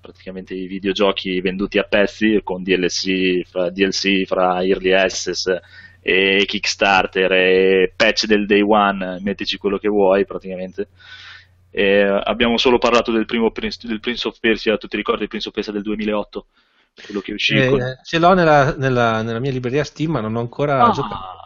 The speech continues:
Speaker 1: e c'hai anche il finale a pagamento?
Speaker 2: Eh, penso di sì, perché ho preso un bundle dove c'era tutto dentro.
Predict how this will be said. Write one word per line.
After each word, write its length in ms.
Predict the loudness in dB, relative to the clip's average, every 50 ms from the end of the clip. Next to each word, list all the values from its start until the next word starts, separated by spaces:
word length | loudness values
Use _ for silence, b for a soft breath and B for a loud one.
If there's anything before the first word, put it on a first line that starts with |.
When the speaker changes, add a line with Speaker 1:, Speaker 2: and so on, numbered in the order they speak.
| -18 -18 -18 _ _ B B B _ -6
Speaker 1:
e 100 | -4 0
c'hai 200 | 2 4 4 4
anche 180 | 4 2 0
il 60 | -2
finale 280 | 0 0 0 2 2 2
a 40 | 2
pagamento? 500 | 2 2 0 2 2 0 0 -2 -6 -10 B B B B B B B B B B B B B B B B B B _ _ _ -6
Speaker 2:
Eh, 840 | -4 -2 0 0 0 0 0 0 2 2 2 2 2 0 0 -2 -4 -4 2
penso 280 | 4 4 4 4 2 0
di 60 | 0
sì, 180 | 0 0 -2 0
perché 260 | -2 -2 0 2 2
ho 100 | 2 2
preso 220 | 4 2 2 4
un 260 | 4 2 0 -2 -2 0
bundle 440 | 2 2 2 2 2 0 0 0
dove 160 | 0 0 0 -2
c'era 220 | -2 -2 -4 -4
tutto 440 | -4 -6 -14 -14 -12 -8 -6 -4 -2
dentro. 540 | -2 -2 -4 -6 -8 -8 -8 -8 -8 -8 -10